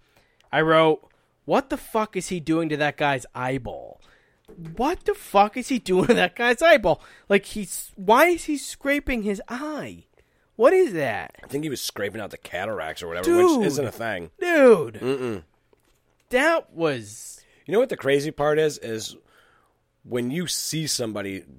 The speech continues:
Speaker 2: do something like that, like scrape an eyeball, or, like, we've seen eyes go through, like, um, you know, wooden, pe-, broken pieces of, uh, wood and stuff,
Speaker 1: Mm-hmm.
Speaker 2: it makes you cringe every single time.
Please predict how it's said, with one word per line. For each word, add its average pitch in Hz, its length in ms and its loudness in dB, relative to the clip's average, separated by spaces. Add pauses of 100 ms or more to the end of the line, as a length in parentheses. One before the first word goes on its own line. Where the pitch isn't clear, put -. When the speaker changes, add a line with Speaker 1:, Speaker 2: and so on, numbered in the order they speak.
Speaker 2:
do 120 140 -8
something 127 280 -4
like 127 160 -2
that, 127 140 -2
like 104 180 -6
scrape - 300 -6
an 104 80 -6
eyeball, 104 560 -2
or, 101 200 -4
like, 95 220 -8
we've 107 160 -10
seen 104 260 -8
eyes 101 400 -6
go 104 240 -8
through, 98 320 -10
like, 92 380 -10
um, 85 480 -8 (180)
you 98 120 -10
know, 95 320 -8
wooden, 101 400 -10 (500)
pe-, - 140 -12 (280)
broken 101 300 -8
pieces 95 400 -12
of, 92 120 -12 (240)
uh, 92 280 -8
wood 101 220 -10
and 98 80 -14
stuff, 104 280 -10 (220)
Speaker 1:
Mm-hmm. 127 260 -14 (560)
Speaker 2:
it 131 120 -4
makes 123 280 -4
you 127 60 -14
cringe 113 440 -6
every 101 180 -10
single 92 220 -12
time. 80 480 -12